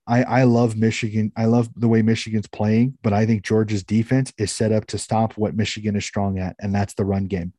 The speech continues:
I'm sorry, Michigan's offensive line have not seen the defensive tackles that Georgia has.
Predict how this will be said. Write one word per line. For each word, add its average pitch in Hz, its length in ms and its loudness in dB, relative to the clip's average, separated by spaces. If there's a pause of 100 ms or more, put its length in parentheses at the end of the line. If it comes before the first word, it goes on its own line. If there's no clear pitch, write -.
(580)
I'm 123 240 2
sorry, 113 520 -2
Michigan's 127 800 0
offensive 117 480 -2
line 104 380 -2
have 101 240 -2
not 104 280 -2
seen 120 280 0
the 104 80 0
defensive 104 560 -2
tackles 110 500 -4
that 98 160 -6
Georgia 104 420 -2
has. 101 520 -6